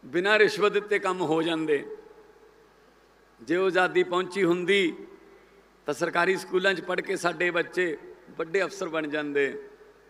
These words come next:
ਆਜ਼ਾਦੀ ਨੂੰ ਵੀ ਕੁਛ ਰਸੂਖਦਾਰ,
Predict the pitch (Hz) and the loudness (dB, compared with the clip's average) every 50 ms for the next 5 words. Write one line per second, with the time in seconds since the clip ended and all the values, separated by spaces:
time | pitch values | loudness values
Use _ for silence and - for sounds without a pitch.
0 | _ _ _ - - _ _ _ _ _ _ _ _ _ - - 160 165 175 190 | _ _ _ -20 -20 _ _ _ _ _ _ _ _ _ -4 -2 2 6 6 6
1 | 196 196 165 208 247 247 247 254 254 233 247 233 240 240 220 220 - - 214 208 | 6 6 4 2 2 2 2 2 0 0 -2 0 4 2 2 4 4 2 4 4
2 | 202 185 160 - - - - - - - - - - - - - - - - _ | 4 2 0 -2 -6 -14 -20 -20 -20 -20 -20 -20 -20 -20 -20 -20 -20 -20 -20 _
3 | _ - _ _ - 160 - - - - 185 233 254 208 - 180 196 240 247 262 | _ -20 _ _ -6 -6 -6 -4 0 2 2 2 2 2 2 6 8 8 8 10
4 | 269 269 285 294 - | 8 6 4 2 0